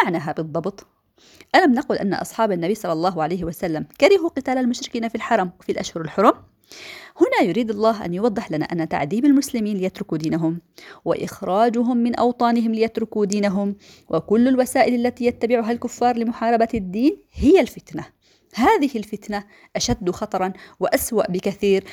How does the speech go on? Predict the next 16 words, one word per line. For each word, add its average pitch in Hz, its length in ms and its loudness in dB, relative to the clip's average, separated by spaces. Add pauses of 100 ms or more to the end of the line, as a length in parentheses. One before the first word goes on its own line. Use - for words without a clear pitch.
(200)
من 196 120 2
القتل 190 500 -2 (320)
والقتال 175 680 0
في - 60 -18
الشهر 160 280 -6
الحرام. 185 400 -4 (540)
الفتنة 302 560 4 (140)
ضرر، 294 360 6 (520)
والقتل 262 600 -2 (240)
في - 120 -6
الحرام 196 580 -2 (180)
ضرر، 320 360 6 (240)
أيهما 427 540 0
أشد 302 240 0
ضررا 226 480 2
وخطورة؟ 208 640 -2